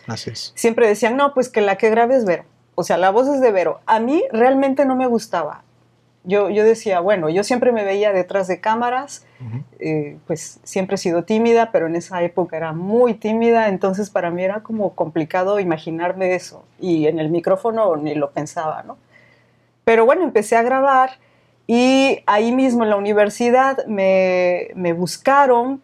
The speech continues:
Speaker 2: alguien me recomendó, y empecé a hacer spots para la universidad y para algunas licenciaturas, algunas, eh, cuestiones que necesitaban de voz en off. Entonces, bueno,
Speaker 1: Ujú.
Speaker 2: yo lo hacía, eh,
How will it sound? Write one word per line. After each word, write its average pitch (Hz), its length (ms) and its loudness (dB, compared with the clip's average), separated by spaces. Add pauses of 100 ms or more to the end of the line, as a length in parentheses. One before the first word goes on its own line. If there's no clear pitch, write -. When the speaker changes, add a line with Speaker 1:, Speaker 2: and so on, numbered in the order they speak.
Speaker 2:
alguien 214 360 0
me 208 80 2
recomendó, 180 840 2
y 226 100 -4
empecé 214 280 -6
a - 20 -6
hacer 214 240 -4
spots 190 480 -2
para 165 220 -4
la 160 100 -4
universidad 165 800 -2
y 170 320 -6
para 156 220 -6
algunas 180 340 -4
licenciaturas, 165 760 -6
algunas, 156 560 -10 (440)
eh, 165 120 -6
cuestiones 196 400 -2
que 196 100 -6
necesitaban 175 580 -4
de 160 80 -2
voz 151 180 -8
en 165 120 -8
off. 294 240 -2
Entonces, 247 340 0
bueno, 285 220 2
Speaker 1:
Ujú. 262 80 -2
Speaker 2:
yo 254 80 4
lo 262 120 4
hacía, 254 520 0 (680)
eh, 175 640 0